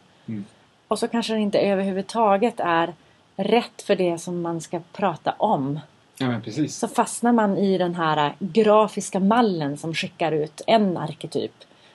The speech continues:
Speaker 2: eh, en känsla, eh, medans den man vill förmedla är någonting helt annat. Och är det så att du som lyssnar sitter fast i en sån situation, ljud är din bästa vän.
Speaker 1: Ja, för det är ofta så att, eh,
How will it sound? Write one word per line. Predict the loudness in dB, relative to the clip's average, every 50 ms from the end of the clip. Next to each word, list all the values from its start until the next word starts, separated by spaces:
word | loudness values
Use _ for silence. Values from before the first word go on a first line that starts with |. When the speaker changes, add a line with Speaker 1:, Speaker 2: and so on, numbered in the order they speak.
| _ _
Speaker 2:
eh, | -4 -2 0 0 0 0 -2 -4 -4 0 2 4
en | 4 4 4 2
känsla, | 0 -2 -4 -4 -4 -4 -4 -6 -8 -8 -8 -10 -18 _ _ _ _ _
eh, | -10 -10 -10 -8 -8 -6
medans | -6 -4 -2 -2 -2 -2 -4 -2
den | -2 -2 0 0
man | 0 -2
vill | -2 -4
förmedla | -6 -6 -4 -2 -2 -2 -2 -2
är | -4 -2
någonting | -4 -6 -6 -6
helt | -8 -8 -8 -6 -6
annat. | -6 -4 -4 -2 0 0
Och | 2 2 6
är | 6 6 6
det | 4
så | 2 0 0 0
att | 0 0 -2 -6
du | -8 -8 -8 -6
som | -4 -4 -4
lyssnar | -4 -4 -4 -4 -4 -4 -4
sitter | -4 -6 -8 -6 -6 -4
fast | -2 -2 -2 -2 -4 -8
i |
en | -8 -6
sån | -6 -6 -6
situation, | -6 -8 -8 -6 -4 -6 -6 -6 -10 _ _ _ _ _ _ _ _
ljud | _ -10 -8 -2 4 6 6 6 6 4 2 -2 -6 -6
är | -6 -6 -4
din | -2 -2 -2 -2 0
bästa | -2 -2 -4 -4 -6 -6 -2
vän. | 0 0 0 0 -2 -6 -12 -16 -20 _ _
Speaker 1:
Ja, | -2 0 2 2 2 0 -2 -6
för | 0
det | 4 4 4
är | 4
ofta | 4 0 -2 0 0 0
så | 0 0 0 0 2 2
att, | 0 -4 -8 -16 _ -10
eh, | -8 -6 -6 -6